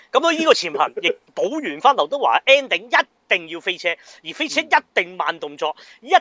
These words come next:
Speaker 1: 定係浪漫嘅，浪漫飛車。
Speaker 2: 嗯。
Speaker 1: 噉佢有個噉樣嘅情意結，
Speaker 2: 我覺得最尾呢場
Speaker 1: 噉啊，好富春山居圖。
Speaker 2: 飛車撞入屋企對住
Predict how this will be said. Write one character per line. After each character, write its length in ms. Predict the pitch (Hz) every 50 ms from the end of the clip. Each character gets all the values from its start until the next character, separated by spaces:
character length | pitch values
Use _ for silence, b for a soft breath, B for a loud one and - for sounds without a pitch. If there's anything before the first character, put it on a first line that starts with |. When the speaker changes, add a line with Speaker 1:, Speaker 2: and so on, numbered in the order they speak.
| - _ _ - 202
Speaker 1:
定 120 | 175 180 185
係 220 | 180 180 180 170
浪 280 | 175 180 160 165 165 165
漫 300 | 165 160 147 139 151 156
嘅， 120 | 160 160 135
浪 360 | 147 185 196 185 180 190 196
漫 260 | 196 185 165 180 214 247
飛 220 | 247 247 233 226
車。 120 | 208 202 - 226 233 143
Speaker 2:
嗯。 340 | - 269 - 127 - _ _ _ _ _ _ _ _ _
Speaker 1:
噉 120 | - 285
佢 200 | 381 370 285 247
有 200 | 247 226 214 196 214
個 100 | 214 214
噉 120 | 208 214 214
樣 100 | 262 254
嘅 80 | -
情 180 | - - 143 104
意 120 | - 127 127
結， 140 | - 127 113 _ -
Speaker 2:
我 340 | 339 359 349 - - 370 359
覺 120 | - 427
得 60 | 285 269
最 100 | 339 302
尾 280 | 294 294 339 349 359
呢 120 | 359 339 -
場 140 | - 214
Speaker 1:
噉 20 | 180
啊， 20 | 175
好 40 |
富 0 |
春 0 |
山 0 |
居 0 |
圖。 0 |
Speaker 2:
飛 200 | 170 - 294 311 294
車 140 | - 311 294
撞 320 | - - 202 160 175 185
入 80 | 185 190 196
屋 120 | 254 247 -
企 120 | 220 214
對 320 | 208 - 220 214 208 214
住 100 | - -